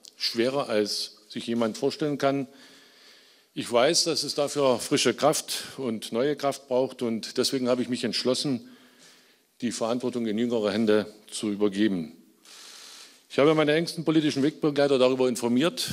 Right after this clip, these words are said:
dass ich auf dem Landesparteitag der Sächsischen Union am neunten Dezember nicht mehr für das Amt des Landesvorsitzenden kandidieren werde. Ich werde meiner Partei vorschlagen, Michael Kretschmer zum neuen Landesvorsitzenden zu wählen.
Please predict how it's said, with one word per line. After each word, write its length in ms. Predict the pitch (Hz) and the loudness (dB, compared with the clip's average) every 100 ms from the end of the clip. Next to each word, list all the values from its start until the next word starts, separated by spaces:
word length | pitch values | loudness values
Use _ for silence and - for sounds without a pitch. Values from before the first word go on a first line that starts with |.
| - - | -6 -2
dass 240 | 113 - | 0 0
ich 320 | 156 147 - | -4 -4 -2
auf 160 | 131 - | -4 -2
dem 340 | 117 113 98 92 | -4 -4 -6 -6
Landesparteitag 960 | 120 156 - 139 - 131 131 139 127 - - - - | -4 -4 -2 -4 0 -2 0 2 2 0 -8 -8 -4
der 100 | 104 | -2
Sächsischen 380 | 127 - 120 | -2 -4 -4
Union 280 | 117 120 135 | 0 0 0
am 120 | 120 | 0
neunten 340 | 113 120 120 117 | 0 -2 -2 -2
Dezember 640 | 107 - 120 123 117 101 - - - _ - _ - | 0 2 4 6 4 2 -6 -20 -20 _ -20 _ -2
nicht 300 | 135 - 151 | 0 0 0
mehr 120 | 127 | 0
für 120 | 131 | 2
das 180 | 117 127 | 0 2
Amt 220 | 123 123 | -2 0
des 100 | 110 | 0
Landesvorsitzenden 760 | 117 113 104 113 107 101 107 | 0 0 -2 -4 -4 -4 -4
kandidieren 460 | 92 98 90 123 143 | -4 -4 -2 -2 2
werde. 400 | 131 131 123 113 - - - - _ - - - _ _ _ | 2 4 2 0 -14 -20 -20 -20 _ -20 -20 -20 _ _ _
Ich 460 | 127 117 - 113 | 0 0 -2 0
werde 200 | 120 143 | 2 4
meiner 200 | 139 135 | 4 2
Partei 320 | 123 120 123 | 2 0 0
vorschlagen, 640 | 117 - 139 - 131 120 117 | -2 -4 -8 -4 -2 0 0
Michael 320 | 127 123 110 | 0 2 2
Kretschmer 560 | - 139 - 156 135 127 | 2 -2 0 0 0 2
zum 180 | 127 | 4
neuen 220 | 117 123 113 | 4 4 2
Landesvorsitzenden 960 | 127 135 - 127 107 107 - 110 104 | -2 -2 -4 -4 -4 -4 -4 -2 -4
zu 240 | - 90 90 | -4 -6 -2
wählen. 380 | 123 156 156 | -2 -2 -6